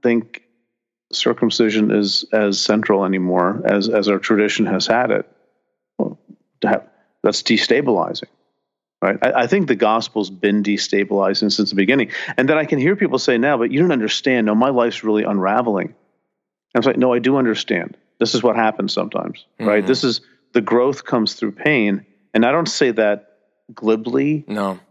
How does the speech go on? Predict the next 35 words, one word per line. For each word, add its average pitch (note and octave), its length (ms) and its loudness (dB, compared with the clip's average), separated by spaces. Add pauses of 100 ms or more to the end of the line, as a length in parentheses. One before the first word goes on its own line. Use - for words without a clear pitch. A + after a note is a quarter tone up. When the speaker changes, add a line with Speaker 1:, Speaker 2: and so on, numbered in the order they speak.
Speaker 1:
or, G#2 560 2
you A#2 80 2
know, G2+ 300 2 (100)
easily. A#2+ 640 0
I - 20 2
mean, B2+ 160 2
I, B2 260 0
I, A#2+ 240 0
I A#2 80 0
really A2+ 300 0
understand A#2 520 0
it. G#2 120 0
I'm G#2 160 2
around G2+ 320 2
it A2+ 100 0
all G2+ 140 0
the F2+ 100 -2
time. F#2+ 520 0
And, A2 400 2
like, G#2 400 0 (280)
it's, - 300 -2
it's - 260 -2
part A2 320 -2
of G2 120 -2
my F#2+ 180 2
life F2+ 380 -2
too, - 340 0 (800)
maybe B2+ 220 4
for A#2+ 140 0
different G2+ 380 -2
reasons A2+ 540 0
than G2 180 0
for F2 220 0
others. F#2 360 -2
But - 380 -2